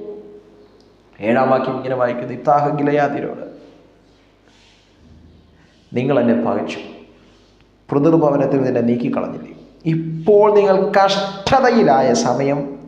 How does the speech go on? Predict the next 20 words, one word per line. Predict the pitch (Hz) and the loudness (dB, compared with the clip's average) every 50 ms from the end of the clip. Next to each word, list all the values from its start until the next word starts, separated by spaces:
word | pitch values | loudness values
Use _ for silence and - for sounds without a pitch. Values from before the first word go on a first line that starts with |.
| 123 110 | -10 -8
"എൻ്റെ | 110 113 113 117 110 | -6 -2 0 0 0
അടുക്കൽ | 107 107 - - - 110 110 107 | 0 -2 -2 -4 -4 -4 -4 -4
എന്തിനു | 110 110 110 104 107 104 | -6 -8 -10 -10 -12 -12
വരുന്നു?" | 101 - - - - - | -14 -16 -16 -16 -18 -20
എന്ന് | - - - | -20 -20 -20
പറഞ്ഞു. | - - - _ _ _ _ _ _ _ _ _ _ _ _ _ _ _ _ _ _ _ _ _ _ _ _ _ _ _ _ _ _ _ _ _ _ _ _ | -20 -20 -20 _ _ _ _ _ _ _ _ _ _ _ _ _ _ _ _ _ _ _ _ _ _ _ _ _ _ _ _ _ _ _ _ _ _ _ _
അപ്പം | - - 107 - - - - - - - _ _ _ _ - | -18 -18 -18 -18 -18 -20 -20 -20 -20 -20 _ _ _ _ -8
മാറ്റി | 113 113 117 127 120 - 151 147 | -4 -2 -2 -2 0 -2 -2 0
നിർത്തിയവർക്ക് | 147 139 131 - - 151 147 143 143 143 143 139 - 127 | 0 -2 -2 0 0 2 2 2 2 2 0 -2 -4 -6
കഷ്ടത | 123 - 143 - 165 160 165 165 | -6 -6 -6 -4 -2 -2 0 0
വരുന്നൊരു | 156 - - - 143 135 - | -2 -2 -4 -6 -8 -8 -8
സമയം, | 123 - - 120 - - - - - - - - - - - - - - - - - - - - - - - - | -8 -8 -8 -10 -10 -12 -12 -16 -18 -20 -20 -20 -20 -20 -20 -20 -20 -20 -18 -18 -18 -18 -18 -20 -20 -20 -12 -6
കൊള്ളത്തില്ലെന്ന് | - 120 131 151 156 - 180 175 180 175 180 180 | -2 0 0 0 0 0 0 0 0 0 0 0
പറഞ്ഞവർക്ക് | 175 175 180 180 180 180 180 175 175 - - | 0 0 0 0 0 0 0 0 0 0 0
കഷ്ടത | 139 139 - 180 180 190 | 0 0 0 2 2 2
വരുന്നൊരു | 190 180 - 190 175 156 147 | 2 0 0 -2 -2 -2 -2
സമയം. | 127 139 151 151 151 - - - - - - - - - - - - - - - - - - - - - - | -2 -2 -2 -4 -6 -8 -12 -14 -16 -18 -20 -20 -20 -20 -20 -20 -20 -20 -20 -20 -20 -20 -20 -20 -10 -4 -2
അവർ | 135 165 202 226 214 | 2 2 4 4 4
വന്ന് | 214 208 185 | 4 4 2
അപ്രോച്ച് | - - - 190 214 240 240 233 | 2 2 2 4 6 6 6 6